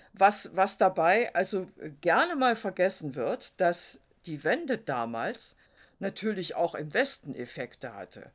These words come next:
Also wenn ich mal, äh, an deinen Papa denke, damals Schauspieler hier im Rheinland an einem Theater, beziehungsweise dann frei und hat sich dann, äh, hier und da wieder um, um, äh, äh,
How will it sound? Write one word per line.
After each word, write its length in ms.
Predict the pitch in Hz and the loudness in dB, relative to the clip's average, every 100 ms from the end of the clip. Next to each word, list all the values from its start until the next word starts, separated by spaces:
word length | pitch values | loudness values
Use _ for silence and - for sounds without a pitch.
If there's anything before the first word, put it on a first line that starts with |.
| _ _ _ _ _ _ - | _ _ _ _ _ _ 0
Also 320 | 170 180 165 | 0 0 -2
wenn 140 | 190 247 | 0 0
ich 180 | 240 | 0
mal, 380 | 214 185 185 185 - - | 4 8 8 6 0 0
äh, 180 | 180 156 - | 2 2 -2
an 220 | 185 185 | -2 0
deinen 260 | 165 165 | 0 0
Papa 360 | 151 320 214 143 | -4 -6 -2 -2
denke, 380 | 127 120 123 254 | -2 -4 -4 -2
damals 720 | 151 180 226 247 247 - - - | 0 0 2 0 -2 -8 -12 -12
Schauspieler 880 | - 151 208 - 233 247 277 339 - - - | -2 0 0 -4 -8 -4 -4 -4 -8 -20 -14
hier 320 | 165 214 160 | -4 -2 -2
im 180 | 170 170 | -4 -6
Rheinland 540 | 151 165 214 226 214 | -2 -2 0 -2 -2
an 100 | - | -6
einem 320 | - 170 156 | -4 -6 -6
Theater, 640 | 147 131 117 123 - 381 359 _ _ _ _ _ _ - - | -8 -4 -2 -4 -4 -6 -8 _ _ _ _ _ _ -20 -18
beziehungsweise 800 | - 165 226 233 - 185 175 165 | -10 -4 -2 -2 2 6 6 4
dann 400 | 147 160 185 190 _ _ _ | 0 2 0 -8 _ _ _
frei 640 | - - 139 147 233 320 | -14 -6 0 2 2 0
und 180 | 233 160 | -4 -4
hat 160 | 170 180 | -4 -4
sich 180 | 190 - | -8 -4
dann, 260 | 165 165 | -4 -4
äh, 120 | - 160 | -8 -8
hier 240 | 185 185 | -2 -2
und 160 | 156 147 | 0 -2
da 260 | 156 202 | 2 2
wieder 280 | 208 196 185 | 0 0 0
um, 260 | 175 175 156 | -2 -6 -6
um, 320 | 170 165 160 | -8 -8 -8
äh, 40 | |
äh, 580 | - 156 147 - 147 | -6 -4 -4 -6 -10